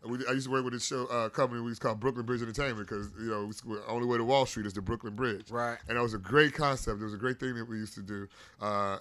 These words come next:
Speaker 1: and it only fell apart because we had jobs and we had businesses and we had lives. Comedy is something, stand-up I can sustain by myself,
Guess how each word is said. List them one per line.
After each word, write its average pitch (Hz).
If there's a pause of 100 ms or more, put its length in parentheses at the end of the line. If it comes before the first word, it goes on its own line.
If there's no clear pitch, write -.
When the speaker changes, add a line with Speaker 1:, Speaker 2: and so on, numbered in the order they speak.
Speaker 1:
and 139
it 165
only 175
fell 156
apart 135
because 117
we 120
had 143
jobs 92
and 104
we 110
had 127
businesses 95
and 98
we 101
had 120
lives. 98 (480)
Comedy 156
is 139
something, 127
stand-up 131
I 117
can 117
sustain 117
by 120
myself, 110